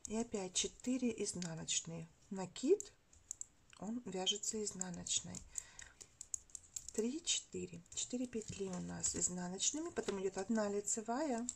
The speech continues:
и две изнаночные. И две изнаночные.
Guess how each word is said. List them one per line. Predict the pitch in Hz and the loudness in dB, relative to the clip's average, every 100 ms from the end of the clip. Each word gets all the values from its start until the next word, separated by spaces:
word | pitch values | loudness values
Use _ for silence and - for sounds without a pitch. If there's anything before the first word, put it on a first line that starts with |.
| - | -2
и | 220 285 302 - | 0 0 -2 -8
две | 240 226 226 | -6 0 0
изнаночные. | - 170 175 165 160 - - 165 156 - - - - - - - - - - - - - - - - - - | 0 -4 -4 -4 -2 -2 -2 -4 -6 -12 -20 -20 -20 -20 -20 -20 -20 -20 -20 -20 -20 -20 -20 -20 -20 -18 -4
И | 185 202 - - - - - | -4 -2 -6 -8 -10 -12 -14
две | - 208 254 285 | -4 0 0 0
изнаночные. | 240 - 214 190 180 151 - - 156 | -2 0 -2 -2 -2 2 2 0 -6